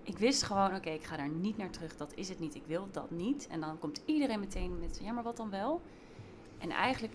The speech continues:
vond ik pas rust toen ik dus ook zei, "Ik heb geen idee en ik weet ook nog niet wanneer ik dat ga weten." Dus ik ben gewoon op zoek gegaan naar iets.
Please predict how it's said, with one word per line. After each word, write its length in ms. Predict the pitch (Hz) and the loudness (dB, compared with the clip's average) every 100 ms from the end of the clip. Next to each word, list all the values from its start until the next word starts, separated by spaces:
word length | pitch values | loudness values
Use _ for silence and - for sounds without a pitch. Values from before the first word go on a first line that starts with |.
| - | -10
vond 320 | - - 202 190 | -14 -6 -4 -4
ik 60 | - | -2
pas 200 | 165 180 | -2 2
rust 220 | 247 233 | 0 0
toen 120 | 196 | -2
ik 80 | 180 | -2
dus 120 | 175 | -6
ook 80 | 160 | -6
zei, 200 | 170 165 - - | -4 -6 -8 -12
"Ik 120 | 165 | -12
heb 120 | - | -8
geen 360 | - - 180 165 | -4 -2 -2 -2
idee 260 | - 160 165 | -2 -4 -4
en 60 | 156 | -4
ik 100 | 147 | -4
weet 240 | 156 165 | -2 -4
ook 80 | - | -6
nog 120 | - | -10
niet 160 | 156 160 | -8 -4
wanneer 180 | 147 151 | -2 -4
ik 100 | - | -6
dat 120 | - | -12
ga 140 | - | -10
weten." 280 | - - - - - - - - - - | -10 -12 -12 -14 -14 -16 -18 -16 -16 -8
Dus 100 | 190 | -4
ik 80 | |
ben 140 | 196 214 | 2 2
gewoon 180 | 208 190 | 2 0
op 100 | - | 0
zoek 240 | - 233 | -4 -4
gegaan 400 | - - 175 185 | -6 -4 -2 0
naar 160 | 185 - | -2 -2
iets. 320 | 190 - | -4 -4